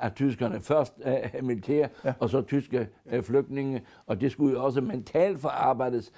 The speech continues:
Speaker 2: Ja.
Speaker 1: selvfølgelig i, i, i en stemning, hvor der jo virkelig ikke var nogen venlige følelser for,
Speaker 2: Nej.
Speaker 1: for Tyskland. Og man vidste jo heller ikke, hvordan Tyskland ville udvikle sig.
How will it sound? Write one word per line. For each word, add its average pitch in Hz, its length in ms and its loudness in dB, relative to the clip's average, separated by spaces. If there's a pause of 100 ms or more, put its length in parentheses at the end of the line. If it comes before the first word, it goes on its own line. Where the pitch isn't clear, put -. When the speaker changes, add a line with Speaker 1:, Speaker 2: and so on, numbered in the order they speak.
Speaker 2:
Ja. 123 80 -16
Speaker 1:
selvfølgelig 143 440 0
i, 135 160 0
i, 123 320 -2
i 131 80 -4
en 127 200 0
stemning, 147 520 0 (180)
hvor 110 120 2
der 123 140 0
jo 123 260 0
virkelig 120 400 2
ikke 139 260 2
var 113 140 2
nogen 123 280 -4 (260)
venlige 143 400 4
følelser 135 500 4 (300)
for, 165 120 0
Speaker 2:
Nej. 165 80 2
Speaker 1:
for 135 120 0
Tyskland. 156 420 2
Og 160 60 2
man 170 140 4
vidste 190 220 4
jo 214 60 0
heller 156 140 2
ikke, 156 80 -2
hvordan 147 240 2 (220)
Tyskland 143 340 4
ville 135 160 4
udvikle 143 480 4
sig. - 220 -20